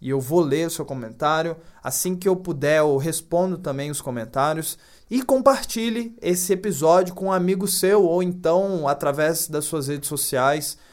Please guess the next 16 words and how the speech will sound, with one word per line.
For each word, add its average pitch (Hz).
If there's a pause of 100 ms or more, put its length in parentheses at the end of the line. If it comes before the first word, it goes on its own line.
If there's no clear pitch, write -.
(300)
Se -
você 143
quiser 160
tirar 180
uma, 160
uma 156
print 180
e 170
me 165
marcar 156 (360)
lá 135
no 143
Insta 180
também, 165
ótimo, 160
maravilha. 143